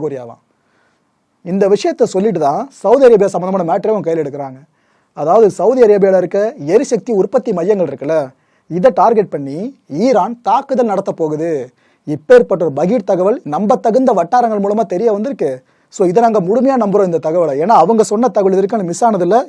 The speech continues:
இதே நாங்க அப்படிதான் பாக்குறோம். நூறு சதவீதம் நம்பத்தகுந்த வட்டார தகவல் இது அப்படின்றதுனாலேயே எல்லாரும் அலர்ட்டா இருக்கிறது நல்லது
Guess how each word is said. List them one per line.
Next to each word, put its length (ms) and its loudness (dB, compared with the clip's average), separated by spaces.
இதே 180 4
நாங்க 140 -2
அப்படிதான் 320 0
பாக்குறோம். 340 -2
நூறு 300 2
சதவீதம் 360 4
நம்பத்தகுந்த 520 0
வட்டார 220 4
தகவல் 240 0
இது 120 2
அப்படின்றதுனாலேயே 640 -4
எல்லாரும் 280 2
அலர்ட்டா 300 -2
இருக்கிறது 320 0
நல்லது 220 -4